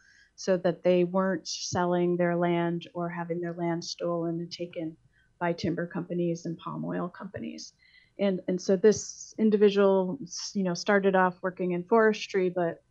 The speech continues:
um, because of the times and where he was living,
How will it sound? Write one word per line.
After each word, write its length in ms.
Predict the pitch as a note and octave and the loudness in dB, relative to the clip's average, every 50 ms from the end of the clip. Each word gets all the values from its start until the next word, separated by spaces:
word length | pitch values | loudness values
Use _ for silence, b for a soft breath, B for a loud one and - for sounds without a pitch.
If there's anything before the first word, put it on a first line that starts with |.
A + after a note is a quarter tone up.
| _ - | _ -10
um, 360 | F#3 F#3 F3+ - - - - - _ _ _ _ _ _ - | -8 -8 -8 -10 -12 -12 -12 -16 _ _ _ _ _ _ -8
because 400 | F#3+ F3+ - - G3+ F#3 F3+ G3 | -8 -6 -2 -2 -2 0 0 -2
of 120 | F3+ F3 | -2 -2
the 80 | F3+ E3+ | -4 -4
times 580 | - - G#3 G#3+ A3+ G#3 G3 F#3+ F3+ F3+ F3+ | -2 0 0 2 2 2 2 0 -2 -2 -2
and 220 | F3+ F3 F3 F3 F3 B B B B B B B _ | -2 -2 -2 -4 -6 B B B B B B B _
where 180 | - G3 G3 F#3 | 2 2 2 2
he 160 | F3 F#3+ F3+ | 2 0 0
was 340 | F3 F3 F3 F3 F3 - - | 2 2 0 0 -2 0 4
living, 560 | G3 G3+ G3 F#3+ F#3 F3+ F3+ F3+ F3+ F3+ | 4 4 4 4 2 2 2 0 0 -2